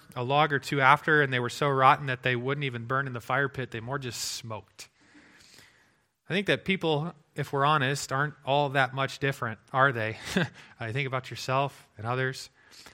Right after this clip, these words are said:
We try to put on a good front. We often look good on the outside, but the truth of the matter is we're often quite rotten and broken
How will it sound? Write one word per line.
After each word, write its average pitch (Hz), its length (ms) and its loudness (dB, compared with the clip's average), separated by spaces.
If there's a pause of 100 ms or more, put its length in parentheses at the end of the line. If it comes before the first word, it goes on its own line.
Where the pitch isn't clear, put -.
(320)
We - 60 -12
try 160 220 10
to 156 80 8
put 175 160 6
on 160 160 6
a 139 60 2
good 151 200 2
front. 147 460 4
We 131 100 -2
often 135 400 2
look 151 220 -4
good 147 340 2 (880)
on 131 140 0
the 127 80 2
outside, 135 560 6
but 135 100 -4
the - 80 -8
truth 165 300 -2
of 147 80 0
the 135 80 -4
matter 143 320 4
is 143 340 2 (320)
we're 127 120 0
often 139 340 4
quite 151 320 0
rotten 127 440 0 (600)
and 120 120 -10
broken 135 540 0